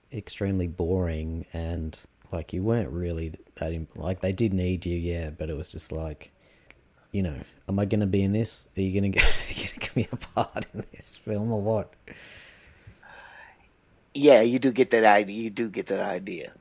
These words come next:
Speaker 1: Probably
Speaker 2: And
Speaker 1: everyone, every extra does, because they, and, you know, I don't want to, um, put it out the idea there that I want to be an actor or anything. Like,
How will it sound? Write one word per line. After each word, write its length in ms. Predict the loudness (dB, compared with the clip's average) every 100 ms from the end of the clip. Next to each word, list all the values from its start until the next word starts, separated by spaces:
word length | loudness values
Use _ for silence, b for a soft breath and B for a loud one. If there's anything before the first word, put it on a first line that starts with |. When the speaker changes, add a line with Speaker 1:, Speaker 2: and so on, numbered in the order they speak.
| 0
Speaker 1:
Probably 280 | 2 6
Speaker 2:
And 40 | 4
Speaker 1:
everyone, 360 | 4 2 2 0
every 340 | 0 2 0 -2
extra 340 | -6 -6 -4
does, 280 | -2 -4 -6
because 260 | -8 -6
they, 180 | -4 -4 B B B
and, 120 | -2 2
you 60 |
know, 240 | 2 2 -2 b b b b b _
I 100 | 2
don't 260 | 4 2 0
want 160 | -2
to, 260 | 0 0 0
um, 300 | -2 -4 -8 -14 _ _ _ _ b b b b _
put 160 | -4 -2
it 160 | -2 -2
out 240 | -4 -2
the 100 | 0
idea 300 | 0 0 -2
there 160 | -2 -2
that 300 | -4 -4 -6
I 120 | -6
want 300 | -6 -6 -6
to 80 | -8
be 400 | -6 -6 -4 -6
an 140 | -6 -8
actor 460 | -10 -10 -10 -8
or 40 | -8
anything. 320 | -8 -10 -10
Like, 360 | -8 -8 -10 -16